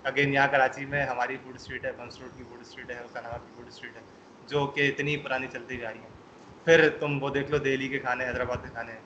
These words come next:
وہ تمہیں یہاں بھی ملیں گے، وہی تمہیں کچھ لوگ وہاں انڈیا میں ملیں گے جو کراچی سے وہاں پہ مائگریٹ ہوتے ہیں۔ تو ریسیپیز سے لے کر کھانوں کی کامنلٹیز تک، ٹھیک ہے نا، پھر ہمارا وہ دیکھ لو، رہ-، رہنا سہنا دیکھ لو، ٹھیک ہے نا،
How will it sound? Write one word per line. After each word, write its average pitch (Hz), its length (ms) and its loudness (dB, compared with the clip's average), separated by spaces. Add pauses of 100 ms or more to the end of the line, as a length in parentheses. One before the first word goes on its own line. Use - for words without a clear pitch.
وہ 127 80 -6
تمہیں 131 260 -4
یہاں 120 120 2
بھی 131 100 -4
ملیں 127 280 -8
گے، 120 80 -10 (480)
وہی 139 180 0
تمہیں 131 260 -6
کچھ 131 200 -10
لوگ 131 140 -4 (300)
وہاں 131 180 4
انڈیا 131 240 2
میں 131 120 -2
ملیں 123 160 -4
گے 127 60 -4
جو 120 120 -12 (140)
کراچی 117 280 -4
سے 120 140 -12 (380)
وہاں 120 160 0
پہ 120 100 -6
مائگریٹ 113 260 -8
ہوتے 110 140 -18
ہیں۔ 107 140 -18 (760)
تو 151 100 6
ریسیپیز 160 680 2
سے 170 80 4
لے 139 160 4
کر 156 220 4
کھانوں 139 400 2
کی 143 220 -4 (120)
کامنلٹیز 127 640 -4
تک، 131 120 -6 (420)
ٹھیک 117 160 -14
ہے 123 60 -10
نا، 117 60 -10 (100)
پھر 127 260 -4 (1000)
ہمارا 131 280 6
وہ 127 160 0
دیکھ 127 160 -4
لو، 131 180 -6 (340)
رہ-، 120 280 -2
رہنا 131 200 4
سہنا 135 240 2
دیکھ 120 180 -2
لو، 120 100 -2 (460)
ٹھیک 120 180 -8
ہے 123 60 -6
نا، 113 160 -10